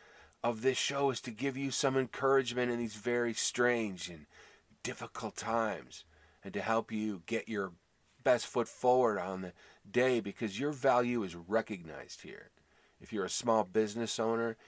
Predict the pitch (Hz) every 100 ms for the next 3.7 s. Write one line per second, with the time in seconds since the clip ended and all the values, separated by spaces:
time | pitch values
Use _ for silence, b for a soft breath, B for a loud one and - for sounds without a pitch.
0 | B 90 113 98 87 95 117 123 113 110
1 | 117 - 120 120 B B 92 - 117 110
2 | - 117 113 101 120 123 123 110 120 123
3 | 127 113 110 120 123 120 -